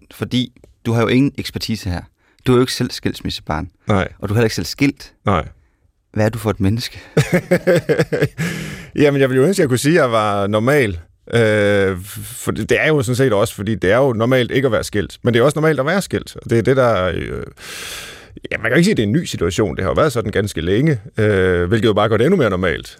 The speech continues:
Speaker 2: Øh, så hvad enten du, som Kir-, var det ikke Kierkegaard, eller det var det, der sagde, om du bliver gift, så fortryder du det, og hvis du ikke bliver gift, så fortryder du det også. Øh, måske er det det samme med hensyn til at blive skilt. Uanset hvad, så <laughs> fortryder man det. Ej, uanset hvad, så er det normalt,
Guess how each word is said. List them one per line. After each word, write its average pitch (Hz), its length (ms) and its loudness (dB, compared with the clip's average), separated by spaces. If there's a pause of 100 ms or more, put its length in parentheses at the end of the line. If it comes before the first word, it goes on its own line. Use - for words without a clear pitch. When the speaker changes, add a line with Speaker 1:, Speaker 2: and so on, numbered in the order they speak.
(140)
Speaker 2:
Øh, 95 240 2
så 113 100 0
hvad 113 100 4
enten 135 240 -2
du, 101 200 -2
som 98 180 -4 (100)
Kir-, 101 180 0
var 107 80 2
det 110 60 0
ikke 123 80 -2
Kierkegaard, 101 420 2
eller 90 100 0
det 107 100 2
var 101 120 4
det, 110 140 0 (120)
der - 60 -4
sagde, 110 280 2
om 104 140 0
du 110 60 -2
bliver 101 160 0
gift, 151 240 0
så 123 120 -2
fortryder 120 340 2
du 98 60 -2
det, 92 80 -2
og 92 60 0
hvis 98 120 -2
du - 60 0
ikke 139 100 0
bliver 101 140 -4
gift, 110 160 -4
så 110 80 0
fortryder 107 280 -2
du 87 100 -2
det 85 100 2
også. 101 300 0 (140)
Øh, 87 480 2 (720)
måske 104 200 2
er 135 40 6
det 104 80 -4
det 104 80 -2
samme 107 300 2 (500)
med 113 100 2
hensyn 104 180 2
til 107 80 4
at 98 60 0
blive 101 120 -4
skilt. - 400 -4 (260)
Uanset 120 220 2
hvad, 107 260 4
så 139 140 2
<laughs> - 60 0
fortryder - 400 0 (140)
man 190 120 2
det. - 200 0
Ej, 123 260 0
uanset 151 260 2
hvad, 139 140 2
så 143 100 2
er 139 40 4
det 127 100 2
normalt, 127 400 0